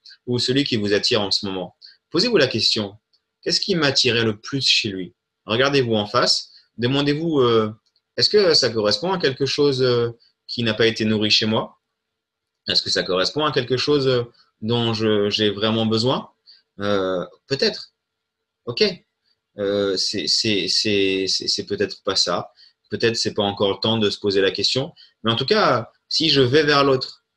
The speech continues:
euh, non plus avec cette idée inconsciente qu'il va réussir à nourrir mes besoins,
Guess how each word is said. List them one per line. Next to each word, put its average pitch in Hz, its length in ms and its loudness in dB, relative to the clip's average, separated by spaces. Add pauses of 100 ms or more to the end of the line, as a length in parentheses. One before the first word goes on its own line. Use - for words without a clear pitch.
(340)
euh, 101 520 0
non 151 240 2
plus 175 400 0 (340)
avec 120 400 0
cette 107 280 0
idée 123 160 2
inconsciente 120 680 0
qu'il 104 200 -6
va 101 140 0
réussir 139 500 2
à 107 80 0
nourrir 101 220 0
mes 95 120 -2
besoins, 95 440 -4